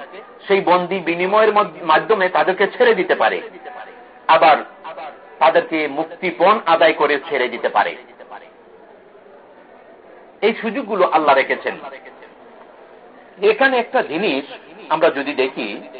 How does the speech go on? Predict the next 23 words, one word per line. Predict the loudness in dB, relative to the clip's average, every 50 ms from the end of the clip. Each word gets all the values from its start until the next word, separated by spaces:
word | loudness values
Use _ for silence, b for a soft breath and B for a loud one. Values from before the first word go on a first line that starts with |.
| -20 -20 -20 -20 -20 -20 -20 -20 -20 -20 -20 -8 -6
আমি | -4 -2 0 2
এর | 2 4
আগে | 4 2 2 2
আলোচনা | 2 2 2 2 -2 -2 -4 -2 -2 -2
করে | 0 0 0 2 2 0
এসেছি | -2 -4 -8 -10 -8 -10 -10 -10 -10 -12 -12 -4
সূরা | 0 2 2 2 2
আনফালে। | 0 -4 -4 -4 -2 -2 -2 -2 -2 -4 -12 -14 -20 -20 -20 -20 -20 -20 -20 -20 -20 -20 -20 -20 -20 -20 -20 -20 -20 -20 -20 -20 -20 -20 -20 -20 -20 -20 -20 -20 -20 -20 -20 -20 -20 -20 -20 -20 -20 -20 -20 -20 -20 -20 -20 -20 -20 -20 -20 -20 -20 -20 -20 -20 -20 -20 -20 -20 -20 -20 -20 -20 -20 -20 -14 -4
সূরা | 0 2 4 4 2 2
আনফালে | 0 0 0 0 2 2 2 2 2 0 0 -2 -4 -10 -16 -18 -20 -20 -18 -20 -20 -20 -10 -4
যেই | -2 -2 -2
বিধানটি | -2 -4 -2 2 2 2 2 0 -2 -2
দেওয়া | 2 4 6 6 6
হয়েছে, | 6 4 2 2 2 0 -2 0
বাহ্যত | 2 2 0 0 -2 -6 -8 -2 0 0 0 0 0
এই | -2 -2 -2
বিধানের | -2 -6 -4 -2 0 0 2 2 0
বিপরীত | -2 -2 -6 -6 -2 -2 -2 -2 -2 -4 -2
মনে | -2 0 0
হয়, | 2 2 2 2 0 0 -6 -14 -20 -20 -20 -18 -14 -12
দুইটা | -6 -2 -2 -2
কন্ট্রাডিক্টরি। | 0 0 -2 0 0 0 -2 -2 -4 -6 -8 -8 -8 -10 -12 -18 -20 -20 -20 -20 _ -20 -20 -20 -20 -20 -20 -20 -20 -20 -20 -20 -20 -20 -20 -20 -20 -20 -20 -20 -20 -4 0
সেখানে | 0 2 4 2 2 2 0 -2 -4